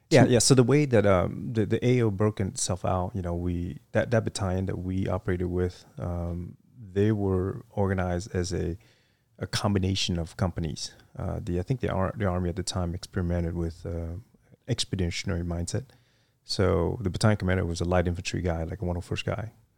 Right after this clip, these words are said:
Speaker 1: Uh, and then, uh, he had a company of, like, full up M one A two tanks with the company commander and the whole shebang. And, um, he had a company of,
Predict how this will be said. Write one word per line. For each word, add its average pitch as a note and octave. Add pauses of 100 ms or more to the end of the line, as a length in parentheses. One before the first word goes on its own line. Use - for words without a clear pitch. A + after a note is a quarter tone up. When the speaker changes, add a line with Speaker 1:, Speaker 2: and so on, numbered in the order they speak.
(120)
Speaker 1:
Uh, E2+
and F#2
then, E2+
uh, E2 (880)
he -
had F#2+
a F2
company G2
of, E2+
like, -
full G2
up F#2 (200)
M A2
one F2+
A F2+
two -
tanks - (440)
with G2
the G2+
company F#2+
commander F2
and D#2+
the F2
whole F2+
shebang. F2+ (840)
And, E2+
um, E2
he G#2+
had F2+
a F#2+
company F#2
of, E2+